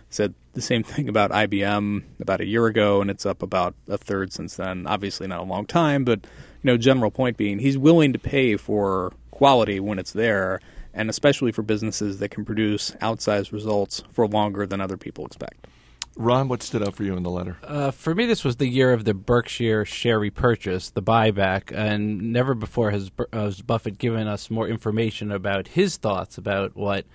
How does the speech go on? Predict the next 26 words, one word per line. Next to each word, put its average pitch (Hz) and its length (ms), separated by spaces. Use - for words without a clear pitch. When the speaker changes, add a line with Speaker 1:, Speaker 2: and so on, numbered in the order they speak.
Speaker 3:
Berkshire 113 300
Hathaway 104 520
is 95 180
worth. 98 440
And 113 140
interesting, 113 400
from 107 140
the 107 80
letter, 107 260
we 104 140
found 104 360
that 101 120
he 101 200
really 113 360
was 104 180
only 110 320
able 107 220
to 101 320
purchase 104 360
sixty-seven 107 640
million 113 340
dollars 104 380
worth 104 240
of 95 100
Berkshire 104 380
stock, 147 540